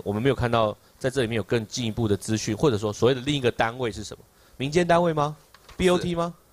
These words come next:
Speaker 2: 它是要由中科院成立一个
Speaker 1: 对。
Speaker 2: 管理单位，但是又独立于中科院之外。
Speaker 1: 是，因为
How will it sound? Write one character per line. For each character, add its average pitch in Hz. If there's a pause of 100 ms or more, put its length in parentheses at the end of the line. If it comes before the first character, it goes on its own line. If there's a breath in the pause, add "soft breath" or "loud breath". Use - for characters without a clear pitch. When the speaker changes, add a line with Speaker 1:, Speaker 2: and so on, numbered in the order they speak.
(220)
Speaker 2:
它 135
是 147
要 123 (200)
由 113
中 131
科 127
院 117
成 95
立 113 (100)
一 107
个 98
Speaker 1:
对。 110 (100)
Speaker 2:
管 120
理 127
单 113
位， 120
但 127
是 139
又 135
独 113
立 143
于 101
中 107
科 113
院 98
之 92
外。 90 (180)
Speaker 1:
是， 160
因 226
为 180